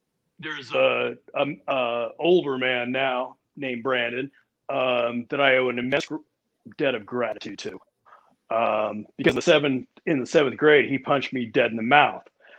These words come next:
And at that point, I realized that, oh, you can't just run your mouth without consequences.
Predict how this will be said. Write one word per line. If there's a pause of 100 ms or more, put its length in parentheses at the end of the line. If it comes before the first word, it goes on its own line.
(1300)
And
at
that (300)
point,
I
realized (120)
that, (160)
oh,
you
can't
just (140)
run
your
mouth (520)
without
consequences.